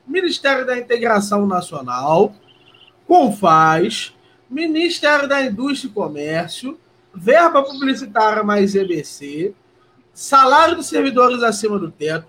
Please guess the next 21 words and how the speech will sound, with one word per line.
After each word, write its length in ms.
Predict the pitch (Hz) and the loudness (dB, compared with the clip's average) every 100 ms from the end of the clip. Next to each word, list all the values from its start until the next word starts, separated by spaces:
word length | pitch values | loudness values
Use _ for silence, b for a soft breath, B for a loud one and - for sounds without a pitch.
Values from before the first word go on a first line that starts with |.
| - | -6
aposentadoria 920 | 240 269 277 294 302 285 254 269 359 | -4 -2 -4 -4 -4 -2 -2 0 0
acima 320 | - 226 208 | -2 -2 -4
do 120 | 180 165 | -4 -6
teto, 480 | 151 151 151 170 - b b _ | -4 -4 -6 -12 -20 b b _
fim 220 | - 349 392 | 0 2 4
do 80 | |
auxílio 420 | 269 220 - 226 208 | 4 2 -2 -6 -4
moradia, 680 | 208 185 156 143 156 170 - _ _ - | -2 -2 -4 -8 -12 -12 -14 _ _ 0
fim 160 | 359 | 2
do 80 | 392 | 4
repasse 580 | 285 269 240 254 247 233 | 4 2 4 4 2 -4
do 80 | 202 | -10
Sistema 500 | 208 - 202 170 147 | -10 -10 -8 -6 -6
S, 400 | 151 160 175 160 _ _ _ | -8 -10 -16 -20 _ _ _
fim 180 | - 392 | -4 0
da 120 | 392 | 0
pensão 420 | 370 294 - 262 262 | 0 -2 -2 -4 -6
de 80 | |
perseguidos 500 | - 233 214 196 262 | -6 -8 -10 -12 -6
da 120 | 214 208 | -4 -4
ditadura 680 | 220 175 160 208 233 240 | -4 -6 2 2 2 -2